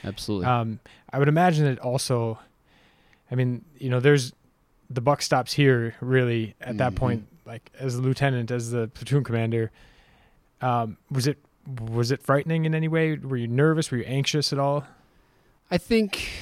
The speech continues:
Speaker 1: w-, when I first got into country, you have a fair amount of anxiety as a new platoon commander,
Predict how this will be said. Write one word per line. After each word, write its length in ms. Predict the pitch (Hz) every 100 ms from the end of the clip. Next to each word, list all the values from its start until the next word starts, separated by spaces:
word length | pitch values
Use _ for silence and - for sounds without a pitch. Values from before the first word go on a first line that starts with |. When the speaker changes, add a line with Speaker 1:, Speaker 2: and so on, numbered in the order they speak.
| - - - - - - _ _ _ _ _ _ 415
Speaker 1:
w-, 260 | 180 160 - - -
when 360 | - - 147 135
I 80 |
first 540 | 113 - - 185 175 -
got 200 | 127 123
into 160 | 117
country, 460 | 98 - 101 - 95
you 160 | 95 98
have 200 | 101 92
a 60 |
fair 280 | 87 - 104
amount 280 | 98 95 92
of 80 | 90
anxiety 640 | 85 85 76 85 87 87
as 120 | 82
a 40 | 85
new 180 | 87 85
platoon 300 | - 87 82
commander, 460 | 85 80 80 -